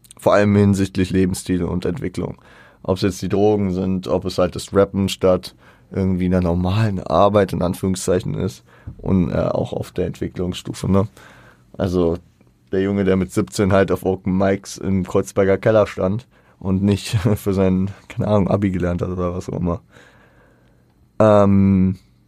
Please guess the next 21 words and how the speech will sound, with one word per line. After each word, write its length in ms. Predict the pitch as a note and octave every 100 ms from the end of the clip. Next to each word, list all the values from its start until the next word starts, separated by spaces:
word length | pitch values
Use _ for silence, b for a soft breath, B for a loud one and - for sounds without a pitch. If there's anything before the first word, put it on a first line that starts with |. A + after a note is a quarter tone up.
| - - -
sehr, 180 | G2 G#2+
sehr 80 | G#2
guter 260 | G#2+ F2
Track 220 | - G2
auf 140 | E2 -
jeden 180 | - -
Fall. 180 | - - - _ -
Und 320 | D#2 F#2+ G2+ -
auch 360 | F2 F2+ - - _ -
eine 100 | G2
gute, 240 | F#2+ F#2+
äh, 520 | F#2+ E2 D#2+ F2 F2
Wahl 240 | F2+ F#2+ G2
für 140 | -
eine 120 | F#2+
Single-Auskopplung 800 | F#2 G2+ G#2 - - F2 - -
gewesen 340 | - - - E2+
wahrscheinlich. 480 | - - C#2 A2+ - b b b b b b b b b b _ _ _
Gebt 400 | G2+ C#3 E3 - _
euch 600 | A2 B2 C3 C3+ C3 -
jetzt, 640 | E2 F#2+ A#2 - - -